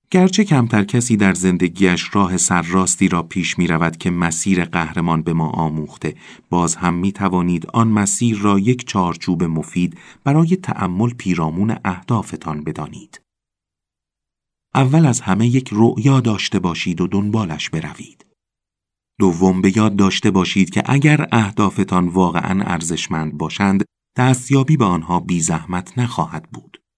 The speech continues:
یعنی در این ماجراجویی رنج می‌کشید. پس آمادهٔ فداکاری باشید. سوم، اگر به اهدافتان رسیدید،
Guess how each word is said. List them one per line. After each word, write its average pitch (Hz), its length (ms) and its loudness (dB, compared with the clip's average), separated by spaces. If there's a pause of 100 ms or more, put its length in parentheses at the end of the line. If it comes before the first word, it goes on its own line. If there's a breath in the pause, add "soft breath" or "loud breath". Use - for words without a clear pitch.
(580)
یعنی 165 280 8
در 143 120 6
این 131 180 6
ماجراجویی 95 920 4
رنج 92 420 -2
می‌کشید. - 640 -10 (920)
پس - 340 -6
آمادهٔ 92 640 2
فداکاری 92 720 -2
باشید. - 520 -12 (1000)
سوم، 92 580 0
اگر 135 320 4
به 117 140 0 (160)
اهدافتان 90 640 -2
رسیدید، 87 580 0